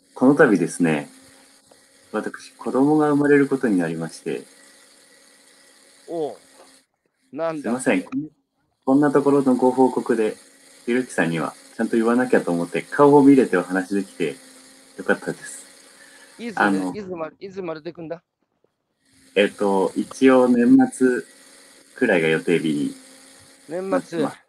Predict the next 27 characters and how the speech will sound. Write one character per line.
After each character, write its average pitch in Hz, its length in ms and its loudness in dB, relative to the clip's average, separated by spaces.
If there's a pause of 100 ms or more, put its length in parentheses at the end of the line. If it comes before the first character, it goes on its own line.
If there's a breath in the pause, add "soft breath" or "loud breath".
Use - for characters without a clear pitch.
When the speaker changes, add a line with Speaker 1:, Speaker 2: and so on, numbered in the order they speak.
(720)
Speaker 1:
は 190 160 -2
い。 - 60 -4
Speaker 2:
男 190 280 -4
わ 202 80 -2
ら-、 208 80 -2
Speaker 1:
あ 202 40 -2
の、 196 120 -8
Speaker 2:
男 202 220 -8
わ 220 80 -6
ら 226 100 -8
す 202 140 -16
が 170 380 -8
女 185 220 -12
の 196 120 -16
子 156 100 -20
が 143 120 -12
分 151 100 -14
か 165 60 -12
っ 160 40 -16
て 147 120 -20
ん 131 60 -20
の？ 139 140 -20 (1300)
Speaker 1:
両 123 160 6
方 127 340 2
で - 180 -14
す。 - 160 -20 (1300)
Speaker 2:
え？ 262 140 -6